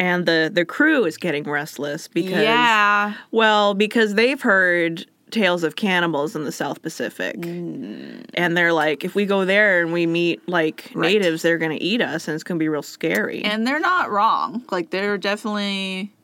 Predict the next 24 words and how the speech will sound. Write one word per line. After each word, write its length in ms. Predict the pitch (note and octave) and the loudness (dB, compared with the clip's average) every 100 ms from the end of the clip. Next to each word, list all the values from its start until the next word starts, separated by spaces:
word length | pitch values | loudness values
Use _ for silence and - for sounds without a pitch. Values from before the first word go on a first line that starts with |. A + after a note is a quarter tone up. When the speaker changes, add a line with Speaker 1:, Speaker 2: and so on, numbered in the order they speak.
| _ _ _ - | _ _ _ -18
Speaker 2:
tribes 540 | - F#3+ F3 F#3 F#3+ | -4 0 2 2 -2
of 120 | F#3 E3+ | -6 -4
people 760 | G#3+ F3+ F3+ E3+ E3+ D#3+ D#3+ _ _ - | -2 -2 -2 0 0 0 -4 _ _ -6
in 220 | F#3+ F#3 | -4 0
that 220 | F3 E3 | 0 0
area 540 | E3+ E3+ E3+ E3+ E3 D#3+ | 0 0 0 0 -2 -2
that, 200 | E3 E3 - _ | -4 -6 -8 _
like, 420 | E3+ D#3+ D#3 - - - - | -4 -2 -2 -8 -20 -20 -12
used 380 | D#3+ D#3+ E3 | -4 -4 -2
to 80 | - | -2
eat 240 | F#3 A#3 - | -2 -2 -4
people. 500 | D#3 - C3 - G3+ _ - - - - | -8 -6 -10 -10 -14 _ -20 -20 -20 -8
Speaker 1:
But, 240 | F#3 F#3 F#3+ | -2 2 4
uh, 360 | F#3+ F#3+ F#3+ G3 | 4 2 0 -2
we 180 | F3+ A3 | 0 2
have 240 | B3+ C4+ | 4 2
to 80 | E4+ | 2
go 160 | D#4 C#4 | 2 2
get 240 | A#3 A3 | 2 0
the 120 | F#3+ F3 | 0 2
Speaker 2:
There's 180 | A3+ | 2
Speaker 1:
oil. 120 | G3 C4+ | 2 2
Speaker 2:
some 220 | D#4 E4 | 2 0
prejudice, 600 | - - - D#3+ - A3 | -2 -2 -2 -4 -4 -4